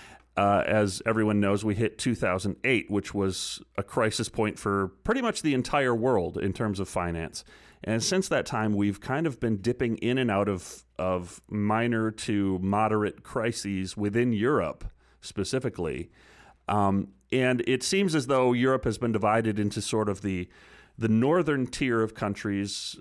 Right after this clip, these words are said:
uh, pre-, predominantly Germany, of course, uh, which is the largest, uh, of the, of the stable <laughs> European countries, I guess we could say. And then there are the other countries that it has come to light ha-, sort of fudged their numbers a bit to get into the euro,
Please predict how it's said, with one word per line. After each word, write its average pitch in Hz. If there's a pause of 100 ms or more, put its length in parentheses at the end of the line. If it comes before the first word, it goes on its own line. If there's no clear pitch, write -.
uh, 95
pre-, -
predominantly 135
Germany, 90
of 85
course, -
uh, 78
which 95
is 98
the 101
largest, 95 (120)
uh, 85
of 92
the, 85
of 90
the 82 (440)
stable 98
<laughs> -
European 101
countries, 101
I 95
guess 95
we 101
could 92
say. 92 (440)
And 139
then 160
there 147
are 123
the 123
other 180
countries 98
that 110
it 113
has 113
come 110
to 104
light 98
ha-, 95
sort 156
of 117 (160)
fudged 120
their 101
numbers 101
a 101
bit 98
to -
get 95
into 113
the 98
euro, 92